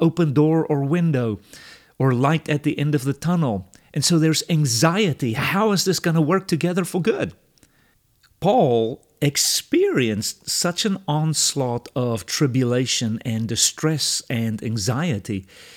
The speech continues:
He even writes about it in Second Corinthians chapter four, starting in verse eight.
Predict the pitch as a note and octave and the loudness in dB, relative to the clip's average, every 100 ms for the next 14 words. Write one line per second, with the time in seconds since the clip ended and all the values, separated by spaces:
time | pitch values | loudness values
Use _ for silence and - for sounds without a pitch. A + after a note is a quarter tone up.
0 | - - C#3 C3+ A#2 B2 B2+ B2 A2 A2 | -8 0 2 2 2 0 0 -2 -2 -4
1 | A2 G#2 - _ _ - A2+ - C#3+ B2+ | -4 -6 -14 _ _ -6 -4 -2 -2 -2
2 | B2+ B2 A#2 A#2 - A2+ G#2 - A2+ - | -2 0 0 -2 -2 -4 -4 -4 -6 -4
3 | A2 - B2+ A#2 - - A#2 A#2 A2+ G2+ | -8 -2 -2 -2 -4 -2 -2 0 -2 -2
4 | G2+ - D#3 A#2+ - | -6 -4 -4 -4 -8